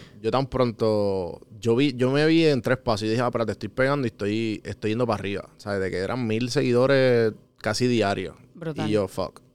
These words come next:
Speaker 1: Pero ahora estoy en plateo como que con los videos, en, por lo menos en TikTok, Instagram está bastante steady. Pero TikTok se, se estancó. Y yo,
Speaker 2: Sí.
Speaker 1: "Puñeta, pues tengo que hacer cosas diferentes". A ver cómo, en qué, entonces yo dije, "Ah, pues déjame empezar a hacer trends con lo que yo siempre hablo y qué sé yo".
Speaker 2: Ujú.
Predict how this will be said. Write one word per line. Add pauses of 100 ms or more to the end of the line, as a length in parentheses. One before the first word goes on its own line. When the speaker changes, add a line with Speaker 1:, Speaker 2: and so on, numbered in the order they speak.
(960)
Speaker 1:
Pero
ahora
estoy
en
plateo
como
que
con
los
videos,
en,
por
lo
menos
en
TikTok,
Instagram
está
bastante
steady. (400)
Pero
TikTok
se,
se
estancó. (460)
Y
yo,
Speaker 2:
Sí.
Speaker 1:
"Puñeta,
pues
tengo
que
hacer
cosas
diferentes". (540)
A
ver
cómo,
en
qué,
entonces
yo
dije,
"Ah,
pues
déjame
empezar
a
hacer
trends
con
lo
que
yo
siempre
hablo
y
qué
sé
yo".
Speaker 2:
Ujú.